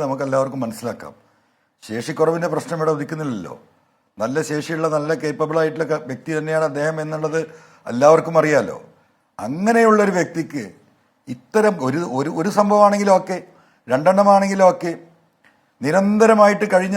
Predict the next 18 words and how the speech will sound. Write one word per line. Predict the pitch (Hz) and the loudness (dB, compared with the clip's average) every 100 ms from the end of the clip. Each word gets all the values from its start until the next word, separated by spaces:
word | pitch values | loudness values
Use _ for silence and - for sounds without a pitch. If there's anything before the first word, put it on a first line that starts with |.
| 190 | -2
രണ്ട് | 180 180 | -2 -4
മൂന്ന് | 190 | 0
വർഷം, | 175 - 156 135 - - _ _ | 0 0 -8 -8 -18 -20 _ _
ആഷ്മി, | 143 175 - 202 220 208 | 0 0 0 -4 -4 -4
ഈ | 220 214 | -4 0
കഴിഞ്ഞ | 190 196 202 | 0 0 0
പാർലമെന്റ് | - 175 185 185 185 | 2 0 -2 -4 -2
തെരഞ്ഞെടുപ്പിൽ | 175 170 170 170 175 165 | -2 -2 -6 -6 -6 -4
ഞങ്ങൾ | 165 170 165 | -4 -6 -4
തോറ്റു, | 147 147 135 - - | -6 -4 -12 -10 -10
അംഗീകരിക്കുന്നു. | 143 160 160 139 135 85 - _ _ _ _ _ _ | -8 -4 -4 -4 -8 -10 -14 _ _ _ _ _ _
പക്ഷേ | 175 214 208 | -6 -4 -2
ഞാൻ | 202 | 0
ഒരു | 214 240 | 0 4
കാര്യം | 208 202 190 | 6 6 2
ഞാൻ | 170 151 | 0 2
പറയാം, | 123 92 - - _ _ _ _ _ | 0 -2 -6 -20 _ _ _ _ _
ഈ | 160 | -8